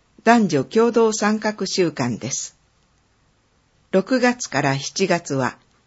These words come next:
薬物乱用防止広報強化月間です。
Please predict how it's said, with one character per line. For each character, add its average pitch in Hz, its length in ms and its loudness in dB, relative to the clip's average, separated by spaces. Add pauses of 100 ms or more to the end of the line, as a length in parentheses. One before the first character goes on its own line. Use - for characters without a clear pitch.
薬 175 300 0
物 202 280 0
乱 202 260 4
用 202 240 4
防 185 200 0
止 165 340 -6
広 220 280 -2
報 208 240 -2
強 208 260 0
化 202 180 -2
月 170 220 -2
間 123 260 -4
で - 120 -8
す。 - 260 -14